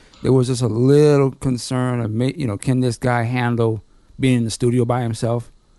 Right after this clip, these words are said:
Uh, and I, and I wanna think this was the, the song that he had made when he, uh, they had a producer come down and see if he could in-, definitely, in fact, handle himself. And of course, he, you know, proved, proved that he could.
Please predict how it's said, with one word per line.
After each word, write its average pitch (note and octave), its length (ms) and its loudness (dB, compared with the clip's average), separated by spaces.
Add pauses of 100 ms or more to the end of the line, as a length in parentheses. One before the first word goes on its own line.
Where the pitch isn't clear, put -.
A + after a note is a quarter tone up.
(380)
Uh, G1+ 300 -10 (480)
and A#2 140 -8
I, - 100 -8
and B2+ 100 -6
I B2 40 -4
wanna D#3+ 220 0
think B2+ 220 -4
this B2 180 -8
was A2+ 140 -8
the, A#2 100 -8
the - 160 -12
song B2 240 -4
that A2+ 100 -2
he A#2+ 140 0
had G#2+ 80 -6
made A2+ 460 -2 (160)
when C3+ 300 -6
he, - 160 -14
uh, A#2 280 -6
they B2+ 160 -8
had A2+ 260 -4 (460)
a - 80 -14
producer A2+ 420 -6
come A2+ 200 -4
down A#2 340 -2
and G#2+ 200 -4 (640)
see B2+ 220 -4
if A2 80 -2
he B2 100 -4
could A#2+ 160 -2
in-, - 520 -6
definitely, B2 360 -2
in G#2+ 120 -2
fact, A2+ 320 -4
handle A#2 260 -2
himself. A2+ 520 -4 (420)
And A#2 140 -4
of A2 80 -4
course, A#2 280 -2
he, G2+ 220 -6
you - 80 -8
know, F2+ 200 -10 (400)
proved, - 360 -8 (200)
proved G#2+ 260 -8
that G2 140 -8
he - 60 -10
could. G2+ 500 -6